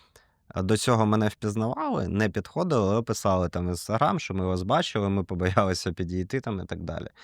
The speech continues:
І мені це допомагає, тому що, е, ну, дійсно, я не дуже люблю, не те, щоб не дуже люблю, коли до мене підходять, але, ну, там, не бажаю цього, там, мене, мені там не приносить це,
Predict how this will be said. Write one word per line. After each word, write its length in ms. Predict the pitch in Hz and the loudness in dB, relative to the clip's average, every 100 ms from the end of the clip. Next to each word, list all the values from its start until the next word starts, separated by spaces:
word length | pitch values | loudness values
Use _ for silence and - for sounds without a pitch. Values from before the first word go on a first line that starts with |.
| - - - | -20 -20 -2
І 80 | 104 | 2
мені 220 | 131 180 | 4 2
це 140 | - | 2
допомагає, 640 | 127 120 123 127 185 262 170 | -2 0 -2 -2 -2 -2 -2
тому 300 | 131 131 151 | -2 -2 -4
що, 560 | - 127 123 113 110 - - _ - | -4 0 2 2 0 -4 -20 _ -4
е, 420 | 95 95 92 85 - - - | 0 2 2 0 -4 -10 -10
ну, 180 | - 170 | 0 2
дійсно, 540 | 107 120 175 - 135 | 2 2 2 2 0
я 240 | 101 104 117 | 2 4 2
не 220 | 101 95 | 2 0
дуже 380 | 92 104 104 92 | 2 0 2 0
люблю, 600 | 87 87 92 110 107 95 | 0 -2 0 0 0 0
не 220 | 104 110 | 0 0
те, 120 | 139 | 0
щоб 200 | 143 120 | -2 -2
не 100 | 107 | 0
дуже 260 | 98 101 101 | 0 2 2
люблю, 300 | 98 110 185 | 0 0 0
коли 240 | - 110 | 2 2
до 120 | 92 95 | 2 0
мене 240 | 90 90 | 0 -2
підходять, 600 | 92 - 165 185 117 - | -4 -6 -2 0 0 0
але, 480 | 92 107 127 95 69 - | 0 2 4 2 -2 -10
ну, 280 | - 104 95 | -10 -4 -4
там, 220 | 87 82 - _ 113 | -4 -10 -14 _ 2
не 100 | 120 | 6
бажаю 640 | 117 104 110 127 120 98 | 6 6 6 6 4 2
цього, 340 | - 92 92 | 2 2 2
там, 240 | - 85 87 | 0 -2 0
мене, 280 | 90 92 - _ | 0 -2 -4 _
мені 360 | 90 90 92 87 | -4 0 0 0
там 180 | 87 | 0
не 100 | 90 | 0
приносить 460 | 85 90 87 85 82 | -2 -2 -2 -2 -6
це, 200 | - | -4